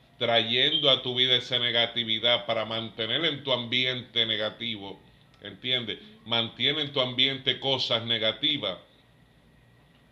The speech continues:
que te agobian y te mantienen a ti en ese espíritu, y en ese espíritu tú no puedes tener victoria,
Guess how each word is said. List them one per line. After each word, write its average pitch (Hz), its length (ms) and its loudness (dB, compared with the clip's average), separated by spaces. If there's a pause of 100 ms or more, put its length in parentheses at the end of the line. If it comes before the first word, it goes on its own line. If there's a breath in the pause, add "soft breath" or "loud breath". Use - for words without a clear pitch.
(140)
que 127 140 0
te 127 140 -2
agobian 113 680 2 (300 loud breath)
y 117 100 -8
te 120 120 2
mantienen 120 520 -2
a 127 160 -2
ti 131 80 0
en 127 100 -2
ese 127 220 -4
espíritu, 113 720 -4 (280 loud breath)
y 110 120 -2
en 110 100 -2
ese 131 260 -2
espíritu 135 540 0
tú 120 140 -10
no 127 160 -6
puedes 123 320 -2
tener 117 220 -4
victoria, 104 580 -4